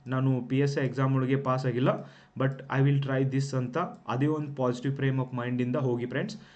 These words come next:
ನಿಮಗೆ ನೀವು ಮಾತ್ರ, ಆ, ಸಮಾಧಾನ ಮಾಡ್ಕೊಂಡು ಹೋಗ್ಬೇಕು. Because every time, ಆ, you know, we don't find anybody. ಆ, we know that it's a painful thing to fail in competitive exam, but we have to come out of that.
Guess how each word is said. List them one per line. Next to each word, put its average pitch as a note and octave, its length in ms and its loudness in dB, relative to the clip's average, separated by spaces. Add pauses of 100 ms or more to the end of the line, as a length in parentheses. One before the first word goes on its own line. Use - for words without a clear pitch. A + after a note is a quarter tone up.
(180)
ನಿಮಗೆ D3+ 380 4
ನೀವು D3 380 4
ಮಾತ್ರ, C#3 320 0 (720)
ಆ, A#2 100 -2
ಸಮಾಧಾನ C#3+ 460 4
ಮಾಡ್ಕೊಂಡು C#3 460 2
ಹೋಗ್ಬೇಕು. B2 480 0
Because C#3 380 2 (580)
every C#3 260 4
time, D3+ 240 0 (480)
ಆ, B2 260 0
you B2+ 100 0
know, D3 160 0
we C3+ 200 6
don't C#3 180 4
find C3+ 400 0
anybody. C3+ 420 0 (340)
ಆ, A2 240 -4
we B2 180 2
know D3 180 6
that D#3+ 220 0 (100)
it's C#3 300 -4
a C#3 60 -8
painful D3 420 -2
thing C#3 260 0
to C#3 240 -4 (140)
fail C#3 280 6
in B2+ 160 2
competitive A#2+ 580 -2
exam, D3 300 -2
but B2+ 160 2 (560)
we C#3 140 6
have C#3 180 2
to C#3 120 -2
come B2+ 180 0
out A#2+ 180 0
of A2 100 -4
that. G2+ 260 -6